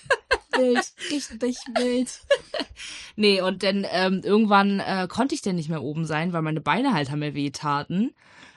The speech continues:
Speaker 1: Äh, und dann hab ich mich einfach hingelegt, hab mir <laughs> dabei auf den Kopf gestoßen.
Speaker 2: <laughs>
Speaker 1: Und dann meinte ich so zu ihm, „Oh, ich kann, oh, Digga, ich kann nicht mehr.“ Und dann hat er sich halt einfach gleich auf mich raufgelegt. Und dann hat er, dann so, dann war halt ich unten, ne?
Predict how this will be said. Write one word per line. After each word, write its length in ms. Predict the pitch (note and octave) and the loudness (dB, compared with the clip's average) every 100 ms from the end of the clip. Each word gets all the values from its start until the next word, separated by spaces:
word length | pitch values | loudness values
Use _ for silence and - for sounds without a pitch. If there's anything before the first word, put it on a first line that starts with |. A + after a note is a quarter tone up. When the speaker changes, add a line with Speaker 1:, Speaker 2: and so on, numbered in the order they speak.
| _ - | _ -2
Speaker 1:
Äh, 320 | E3+ E3 E3 | 0 2 0
und 140 | D#3 | -2
dann 80 | E3+ | 0
hab 80 | F3 | -2
ich 120 | E3+ | -2
mich 200 | E3+ - - | -6 -8 -8
einfach 280 | - A#3+ D4 | -4 -2 -2
hingelegt, 760 | - C4+ A3 F3+ G#3 E4 - - _ _ _ | 0 2 2 0 0 -2 -8 -20 _ _ _
hab 180 | F#3 A3 | -2 2
mir 100 | A#3 | 2
<laughs> 140 | G#3+ | 4
dabei 280 | A3 F#3 - | 2 2 0
auf 120 | F#3+ | -4
den 100 | - | -6
Kopf 220 | - A3+ - | -4 -4 -2
gestoßen. 960 | C4+ - - A#3+ - - F#4 - E4 F#4+ B4 _ _ | -4 -2 0 2 2 0 -4 -4 -8 -8 -10 _ _
Speaker 2:
<laughs> 440 | G4 - E4+ D4+ E4 | -2 2 2 6 6
Speaker 1:
Und 280 | C4+ G#3+ | 6 4
dann 280 | G3+ F#3 A#3 - - - | 0 0 -2 -6 -12 0
meinte 240 | G3+ G3+ | 2 2
ich 80 | A#3 | -2
so 100 | G#3+ | -6
zu 160 | - A3 | -6 -6
ihm, 160 | F#3+ | -2
„Oh, 140 | F3 F3 | -2 -2
ich 160 | E3+ | -2
kann, 260 | - - G#3 E3+ - | -8 -8 -8 -8 -4
oh, 100 | E3+ | -2
Digga, 260 | E3+ F3 | 0 0
ich 160 | F3 - | 0 -2
kann 200 | - F#3 | 0 2
nicht 180 | E3+ E3+ | 2 -2
mehr.“ 300 | D#3+ D#3 G3 - - - | -2 -2 -4 -10 -16 -10
Und 60 | - | -2
dann 100 | F#3 | 2
hat 140 | G#3 G3+ | 2 0
er 80 | |
sich 160 | G3 F#3 | -2 -2
halt 120 | G3 | -2
einfach 220 | F3+ F#3 F#3 | 2 4 4
gleich 280 | F#3 A#3 D#3+ | 4 2 0
auf 120 | G#3 | 0
mich 180 | A3+ - | 0 2
raufgelegt. 680 | G3+ A#3 G#3 F#3 G3+ C4+ - - - - | 0 0 -2 2 2 0 -8 -20 -20 -8
Und 140 | F#3+ | -4
dann 180 | F3+ F#3 | 0 2
hat 140 | G3+ G3 | 2 0
er, 140 | F3+ | -2
dann 240 | - E3+ E3+ | 0 0 0
so, 200 | D#3+ D#3 | -2 0
dann 180 | E3+ E3 | 0 2
war 100 | D3+ | 0
halt 240 | D3+ C#3+ | -2 -6
ich 220 | D3 - | -8 -4
unten, 360 | F#3+ C4 F#4 D4 | 0 0 0 2
ne? 260 | G#3 C#4 | 4 2